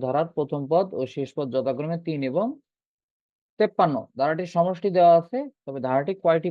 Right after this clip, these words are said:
পদ ছিল সেটা বের করতে বলছে।" ওকে, তো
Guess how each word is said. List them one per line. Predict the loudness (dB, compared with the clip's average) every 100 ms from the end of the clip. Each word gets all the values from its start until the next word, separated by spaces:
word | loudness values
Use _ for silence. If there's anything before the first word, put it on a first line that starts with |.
| -4
পদ | -4 -6
ছিল | -8 -6
সেটা | -4 -4
বের | -4 -8
করতে | -12 -14
বলছে।" | -16 -16 -14
ওকে, | -14 -14 -18 _ _ _ _ _ _ _ _ _ _ _ _ _ _ _ _ _
তো | -14